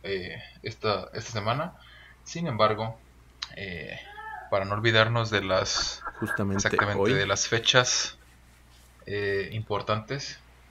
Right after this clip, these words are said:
Speaker 1: La semana pasada grabamos, bueno, la semana pasada no, eh, hace dos, dos episodios grabamos, eh, digamos que nuestro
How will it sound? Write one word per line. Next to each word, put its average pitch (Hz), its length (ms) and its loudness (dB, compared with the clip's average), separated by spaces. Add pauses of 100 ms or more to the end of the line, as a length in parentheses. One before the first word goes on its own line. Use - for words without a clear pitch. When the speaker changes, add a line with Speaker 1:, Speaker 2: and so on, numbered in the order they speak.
(180)
Speaker 1:
La 98 380 2
semana 104 300 -2
pasada 107 300 2
grabamos, 104 720 0
bueno, 131 220 6
la 98 80 -2
semana 104 240 -2
pasada 101 260 -2
no, 135 280 -8 (360)
eh, 82 320 -8 (760)
hace 104 240 -4
dos, 101 320 -4
dos 110 200 2
episodios 110 400 -2
grabamos, 101 640 0
eh, 98 500 -8 (720)
digamos 107 280 0
que 104 120 2
nuestro 101 400 2